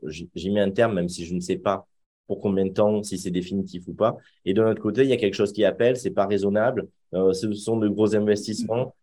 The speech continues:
ils n'ont pas été prévus, mais ça résonne juste, donc j'y vais quand même. Et, euh, c'est, c'est aussi oser, euh, sans se mettre forcément en péril non plus, mais, euh,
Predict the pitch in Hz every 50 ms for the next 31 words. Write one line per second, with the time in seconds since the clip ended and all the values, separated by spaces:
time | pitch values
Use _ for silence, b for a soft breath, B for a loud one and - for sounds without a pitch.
0 | _ - 92 104 104 104 107 104 107 104 117 113 113 - 110 104 98 113 117 127
1 | 117 104 101 98 - 107 98 92 101 101 95 101 101 98 95 107 117 117 113 101
2 | 101 98 90 95 95 90 101 98 98 101 101 98 95 95 107 117 120 B B B
3 | B B - 82 98 98 98 95 92 92 90 90 90 90 - 101 101 95 95 92
4 | 92 90 90 - 95 87 - - 104 98 95 - - 123 131 117 101 95 90 104
5 | 120 127 131 117 87 76 - - 87 90 90 90 90 90 90 87 - 87 82 80
6 | - - 92 92 90 90 87 87 - 87 82 90 92 92 101 113 120 123 165 160
7 | 156 B B B _ _ 87 98 98 101 98 87 - - - - - 85 90 90
8 | 90 87 80